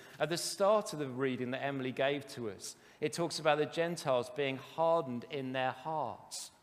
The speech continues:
And actually there are two types of hearts. There's a humble heart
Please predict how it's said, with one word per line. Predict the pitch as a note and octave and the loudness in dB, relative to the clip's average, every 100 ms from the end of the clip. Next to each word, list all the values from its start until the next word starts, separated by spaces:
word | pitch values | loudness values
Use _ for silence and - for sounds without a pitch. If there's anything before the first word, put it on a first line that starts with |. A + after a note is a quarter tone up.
| _ _ - - | _ _ -20 0
And | D#3+ | 4
actually | F3+ F3+ E3 | 4 2 0
there | F3 | 0
are | F3+ | 0
two | F3+ - A3 | -2 -6 -6
types | - F#3 F3 F3 | -4 0 0 -2
of | D#3 | 0
hearts. | F#3+ E3+ - | 4 4 4
There's | D3+ | 0
a | D#3+ | -2
humble | - F3+ F#3+ F#3+ | -2 -4 0 -2
heart | D#3+ F#3 F#3 F3+ | 2 4 4 4